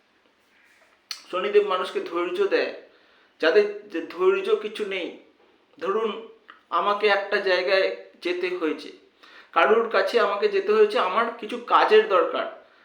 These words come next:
আমি তার বাড়ির সামনে বা আমি তার দোকানের সামনে দাঁড়িয়ে আছি, সে হয়তো পৌঁছায়নি, আমার তাকে দরকার, আমি তার জন্য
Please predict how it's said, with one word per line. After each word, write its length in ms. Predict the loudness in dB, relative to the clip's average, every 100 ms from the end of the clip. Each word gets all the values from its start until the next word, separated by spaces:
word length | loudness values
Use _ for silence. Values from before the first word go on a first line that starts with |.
| _ -4
আমি 280 | -2 -2
তার 240 | 2 2 4
বাড়ির 260 | 4 2
সামনে 400 | -2 -6 -6 -4
বা 140 | 2 4
আমি 440 | 4 2 -4 -8 -16 _ _ _ _
তার 220 | 2 4
দোকানের 380 | 4 4 2 0
সামনে 400 | -4 -8 -4 -2
দাঁড়িয়ে 360 | 2 2 2 2
আছি, 280 | 0 -4 -14 _ _ _ _ _
সে 160 | -4 -2
হয়তো 300 | 0 2 0
পৌঁছায়নি, 760 | 2 2 2 -2 -2 -2 -4 -10 -18 _ _ _ _ _ _ -2
আমার 340 | 2 4 2
তাকে 260 | 0 2 4
দরকার, 320 | 4 4 2
আমি 300 | 2 0 0
তার 280 | 2 2 2
জন্য 540 | 0 0 -2 -4